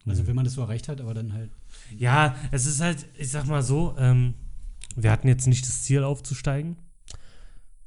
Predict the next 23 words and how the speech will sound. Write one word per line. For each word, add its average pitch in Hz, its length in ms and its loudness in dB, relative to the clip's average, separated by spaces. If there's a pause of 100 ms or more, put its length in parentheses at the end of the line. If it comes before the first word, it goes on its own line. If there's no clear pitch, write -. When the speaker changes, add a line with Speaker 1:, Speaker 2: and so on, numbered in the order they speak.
(640)
Speaker 1:
Hm. 101 240 -10 (240)
Speaker 2:
Aber 127 440 6
das 127 260 4
ist 135 220 -2
halt 156 180 4
schon, 147 260 0 (300)
ist - 240 -6
ja 156 80 6
trotzdem 127 480 4
irgendwie 110 300 4
was 101 200 4
Cooles 95 420 0
und 98 160 -4
wir 98 80 0
können 110 180 2
ja 117 80 6
auch 110 100 4
schon 101 180 -4
stolz 127 360 0
drauf 120 220 0
sein. 113 360 4
Speaker 1:
Ja. 104 240 -6 (760)
Speaker 2:
Äh, 107 240 8